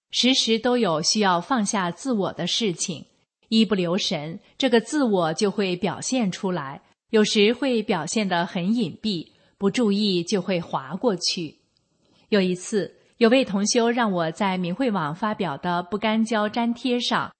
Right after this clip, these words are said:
添加我们本地的二维码，我填好后给他发过去了。同修看后基本满意，只是有一点点需要调整。他说他自己调整一下，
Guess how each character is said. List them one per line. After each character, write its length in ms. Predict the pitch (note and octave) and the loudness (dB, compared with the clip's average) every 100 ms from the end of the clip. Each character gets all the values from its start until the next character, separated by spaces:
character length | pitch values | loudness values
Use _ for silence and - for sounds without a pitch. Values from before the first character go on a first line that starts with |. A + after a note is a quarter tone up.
| _ - | _ 0
添 220 | A3+ G#3 | 2 4
加 320 | A3 G3+ G3+ | 2 2 2
我 140 | G3 | 0
们 160 | E3 F#3+ | 0 -2
本 260 | A3 E3+ D3 | -2 -4 -4
地 160 | B3 A#3 | -4 -2
的 160 | E3+ | -2
二 240 | D3+ G3 E3+ | 0 0 -2
维 160 | E3 | -2
码， 300 | F#3+ B2+ - _ _ _ _ - | -2 -4 -14 _ _ _ _ 0
我 220 | G3 F#3+ | 2 2
填 260 | F#3+ F#3 | 0 -2
好 220 | G#3+ G3 C3 | 0 0 -2
后 360 | - G3 - _ - | 0 0 -2 _ -6
给 140 | F#3+ | -4
他 260 | F3 G3 G3 | 0 0 0
发 240 | - A#3+ | 0 -2
过 160 | A#3+ G3+ | 0 0
去 260 | E3+ - E3 | -2 -4 -4
了。 220 | C#3+ - _ _ _ | -6 -12 _ _ _
同 180 | - A3 | 2 4
修 200 | A#3 C4+ | 4 2
看 280 | B3+ C4 F#3 | -2 -4 -4
后 380 | F#3 G#3 D3+ - | 0 0 0 -6
基 180 | - C4+ | -4 -2
本 180 | A#3 E3+ | 0 0
满 240 | G#3 C#3 - | -2 -4 -8
意， 280 | F#3+ E3+ _ _ - | -6 -8 _ _ 0
只 120 | G#3+ | 0
是 280 | - A#3 F#3+ | 4 2 2
有 220 | F#3 F#3 | 2 0
一 160 | A#3 A#3 | 0 0
点 280 | F#3+ E3 | 0 0
点 300 | A#3 A#3 D3 | 0 0 -2
需 140 | - G3+ | -2 0
要 180 | F3+ E3+ | 0 -4
调 300 | - D#3 F3+ | -4 -4 -2
整。 240 | G3 A#2+ _ _ _ | -4 -6 _ _ _
他 140 | - D3+ | -4 -2
说 240 | G#3+ G3 | 2 2
他 260 | G3 G3 F#3+ | 2 0 0
自 200 | G3 C4 | -2 -4
己 200 | G#3 D#3 | -2 -6
调 300 | - E3+ F3 | -4 -4 -2
整 220 | G#3 D#3 | -2 -4
一 100 | C#3+ | -8
下， 340 | - F#3+ D#3 | -4 -4 -4